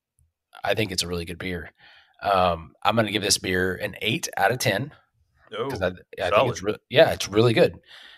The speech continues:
Speaker 1: Um, I think the, the, the big thing for me is just, uh, hey guys, you don't need a lime.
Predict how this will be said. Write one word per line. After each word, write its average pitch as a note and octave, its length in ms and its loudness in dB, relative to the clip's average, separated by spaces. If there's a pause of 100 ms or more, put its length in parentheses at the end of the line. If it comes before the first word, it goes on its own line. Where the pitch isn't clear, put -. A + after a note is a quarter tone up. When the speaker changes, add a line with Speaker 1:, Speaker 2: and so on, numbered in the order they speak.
(140)
Speaker 1:
Um, F2+ 520 2
I G2 100 0
think A2 400 0
the, F#2+ 640 -2
the, F2+ 360 -10
the G2 60 -10
big G#2 240 -6
thing G2+ 260 -2
for G2+ 120 -6
me F#2+ 180 0
is C#3 100 0
just, A#2+ 300 0
uh, C3 340 6 (360)
hey D#3 160 2
guys, G2 260 4
you G#2 80 0
don't A#2 120 0
need B2 120 0
a A#2 60 2
lime. C3+ 320 0